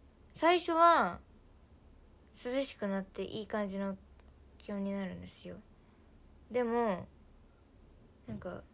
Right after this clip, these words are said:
ね、時間が経つにつれて、湿度が上がってきて、温度も上がってくるんですよ。お部屋の。で、わーってなって除湿するんですよ。しかも除湿はね、弱でやってるんです、いつも。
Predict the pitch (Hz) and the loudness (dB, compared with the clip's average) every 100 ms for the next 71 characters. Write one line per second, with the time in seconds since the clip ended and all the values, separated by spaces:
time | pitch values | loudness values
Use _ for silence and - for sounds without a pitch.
0 | - - - - - - - - 214 196 | -20 -20 -20 -20 -20 -20 -20 -14 -8 -8
1 | 185 214 302 311 311 320 247 202 190 185 | -8 -2 0 2 2 0 -2 -4 -4 -6
2 | 185 202 185 180 - - - - - - | -6 -4 -6 -8 -14 -20 -20 -20 -14 -6
3 | 320 311 196 185 185 196 196 196 190 - | 2 4 4 2 0 0 -2 -8 -12 -12
4 | 180 175 175 - - - - - - - | -10 -10 -12 -18 -20 -20 -20 -20 -20 -20
5 | - - - - - 269 254 208 202 185 | -20 -20 -20 -20 -2 0 2 2 0 0
6 | 180 - - 180 180 190 - - - - | -4 -8 -12 -12 -12 -14 -16 -20 -20 -20
7 | - - - - - - - 185 185 175 | -20 -20 -20 -20 -20 -20 -14 -10 -6 -8
8 | 170 190 - - - - - - - - | -8 -14 -16 -20 -20 -20 -20 -20 -20 -2
9 | 214 247 185 - - - - - - - | 4 6 4 -2 -18 -20 -20 -20 -20 -20
10 | - - - - - 214 214 202 - - | -20 -20 -20 -20 -10 -4 -4 -6 -16 -12
11 | 196 214 214 - 269 262 202 185 190 - | -6 -6 -6 0 6 6 6 -2 -8 -8
12 | 202 190 202 190 180 - - - - - | -10 -8 -6 -6 -8 -14 -20 -20 -20 -8
13 | - 262 214 247 254 370 359 349 320 349 | -4 -2 0 -2 2 4 4 4 2 2
14 | 311 214 190 196 190 180 180 180 185 180 | 2 2 2 -2 -6 -8 -10 -16 -14 -12
15 | 180 | -12